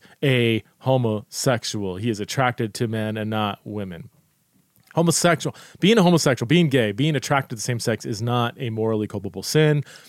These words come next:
Lust is a sin, um, and having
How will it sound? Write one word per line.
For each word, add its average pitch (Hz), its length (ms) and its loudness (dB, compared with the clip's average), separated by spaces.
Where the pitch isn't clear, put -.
Lust 123 640 0
is 175 180 2
a 185 60 2
sin, 196 480 0
um, 113 400 -8
and 131 160 -4
having 143 380 0